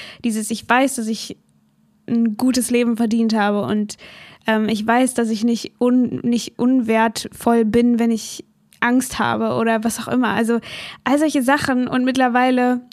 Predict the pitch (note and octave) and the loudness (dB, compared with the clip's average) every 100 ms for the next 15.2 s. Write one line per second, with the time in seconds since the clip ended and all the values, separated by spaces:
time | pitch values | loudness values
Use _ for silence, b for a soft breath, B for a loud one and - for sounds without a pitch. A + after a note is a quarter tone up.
0 | - - C#4 C4 C4 B3 B3 A#3 A#3 A#3 | -12 -2 0 2 2 2 2 2 0 0
1 | A3+ - A3+ A3 C4 A3+ A3+ B3+ D4+ B | -2 0 0 2 0 0 0 -2 -4 B
2 | - C4+ B3+ C4 C4 B3 A3+ A3+ A3+ A3+ | -2 0 2 2 2 0 -2 -2 0 0
3 | A3 A3 b b b b b b b b | 0 -2 b b b b b b b b
4 | b b _ A3+ A#3+ B3 A#3+ B3 A3+ G#3+ | b b _ -6 0 2 2 0 -2 -2
5 | B3 B3 A#3+ B3 A#3 A3+ A#3 B3 C4 B3 | -4 -2 -2 -2 0 -2 0 0 0 -2
6 | - _ _ _ _ _ _ _ _ _ | -8 _ _ _ _ _ _ _ _ _
7 | _ - A#3 A#3+ - B3+ B3 C#4 D4 - | _ -6 -4 -2 0 0 2 2 0 2
8 | C4+ D4 - - - - A3+ - B B | 2 2 0 -6 -6 -8 -8 -16 B B
9 | - - - - C4 C4 C#4 B3 D4 B3 | -18 -16 -12 -2 0 2 2 2 2 0
10 | A3 A#3 A3 G#3+ - A3+ - F#3+ G#3 A3 | 0 -2 0 -2 -2 -4 0 0 0 -2
11 | A3 - - A#3 A3 A3+ A#3 A#3+ B3 B3 | -4 -10 -4 -2 2 2 0 0 0 2
12 | B3 B3 A#3+ A#3+ - _ b b b b | 2 2 2 0 -4 _ b b b b
13 | b _ _ - C4 C4+ B3+ B3+ B3+ A#3+ | b _ _ -2 0 0 0 2 2 2
14 | C4+ B3+ B3 B3+ B3+ B3+ - A#3 A3+ A#3+ | 2 2 2 2 2 2 -2 -6 -2 0
15 | A#3+ A#3 | 0 -2